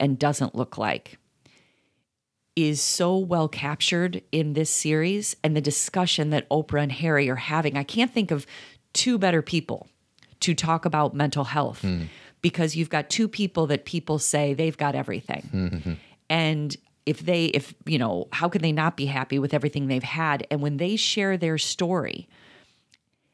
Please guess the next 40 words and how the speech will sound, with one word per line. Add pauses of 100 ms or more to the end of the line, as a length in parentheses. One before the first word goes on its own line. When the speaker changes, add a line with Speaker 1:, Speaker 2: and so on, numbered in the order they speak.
(120)
Speaker 1:
and
you
realize
the
pain (260)
that
these
two
people (280)
have
experienced
and
continue
to
experience,
it's
not
over. (360)
You
don't,
i-,
i-,
it's
not
like,
"Okay,
now
I
have
what
I
need,
so
I'm
done
with
this
pain." (920)
And
then